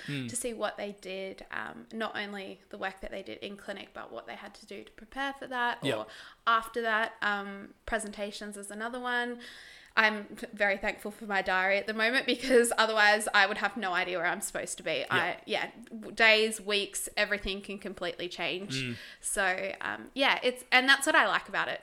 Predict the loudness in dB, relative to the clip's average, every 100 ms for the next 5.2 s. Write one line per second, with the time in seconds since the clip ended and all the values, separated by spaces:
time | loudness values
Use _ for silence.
0 | -12 -14 -4 -2 -2 -4 0 4 4 4
1 | -2 -8 -14 -4 -2 0 2 6 6 4
2 | 2 2 0 -6 -12 -4 0 0 0 -2
3 | -2 -4 -6 -2 0 0 -4 -4 -4 -4
4 | -6 -6 -4 -2 0 0 -2 -2 -4 -4
5 | -4 -4